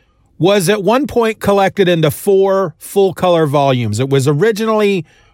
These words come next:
published in black and white, but then it was released in four full-color volumes, and we had one in the house. This is early eighties, and I don't remember,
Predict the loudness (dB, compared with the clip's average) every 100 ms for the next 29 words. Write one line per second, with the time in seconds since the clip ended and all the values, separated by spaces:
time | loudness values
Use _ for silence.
0 | _ -4 -2 0 2 0 -2 -6 -2 0
1 | 0 0 0 -2 0 0 0 -2 -8 -20
2 | _ _ _ _ -4 0 2 0 2 2
3 | 2 0 0 0 0 0 0 0 2 2
4 | 0 0 0 2 0 2 2 2 2 0
5 | -2 -4 -8 -16 _ _ _ _ 0 2
6 | 2 0 -2 -6 _ _ _ -6 0 2
7 | 4 2 2 0 0 0 0 0 0 0
8 | 0 -2 -10 -14 -18 _ _ _ _ -2
9 | 2 2 2 2 2 2 2 0 -2 -6
10 | -2 0 2 2 0 -2 -2 -2 0 0
11 | 0